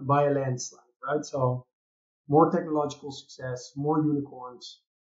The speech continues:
more market cap realization. Uh, <laughs> so basically by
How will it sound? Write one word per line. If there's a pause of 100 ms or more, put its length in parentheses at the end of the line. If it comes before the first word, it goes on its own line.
(260)
more
market
cap
realization. (680)
Uh, (420)
<laughs>
so (100)
basically
by